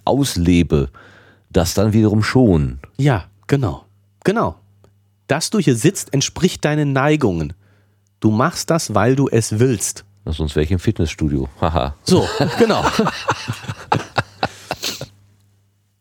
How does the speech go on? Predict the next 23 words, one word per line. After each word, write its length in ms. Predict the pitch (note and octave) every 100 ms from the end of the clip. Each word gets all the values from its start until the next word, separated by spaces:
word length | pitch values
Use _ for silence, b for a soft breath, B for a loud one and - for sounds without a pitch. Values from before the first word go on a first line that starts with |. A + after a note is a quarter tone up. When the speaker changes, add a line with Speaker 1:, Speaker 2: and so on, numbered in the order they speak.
| _ - _ B B B B B B
Speaker 2:
So, 220 | - C#3 B2+
wie 60 |
kann 180 | D3+ F#3
das, 180 | F#3 -
wie 100 | D#3
kann 180 | - F3+
das 140 | E3
vereinbar 420 | E3 C#3 D3+ A#2+
sein? 240 | F#2 D2 C#2+
Wie 80 | B2
kann 180 | D#3+
es 140 | D3 -
sein, 300 | F#2 B2 F3+
dass 180 | C3+ A#2
es 140 | -
deterministisch 920 | A2 G#2 A2 G#2 E2+ E2+ B2+ - E3
ist 180 | D#3+ -
und 120 | A2
ich 80 | F#2
trotzdem 460 | - A#2+ - A#2 G#2
freien 400 | - G2 G2 F#2+
Willen 200 | F#2 -
empfinde? 560 | F2 - E2 B1+ -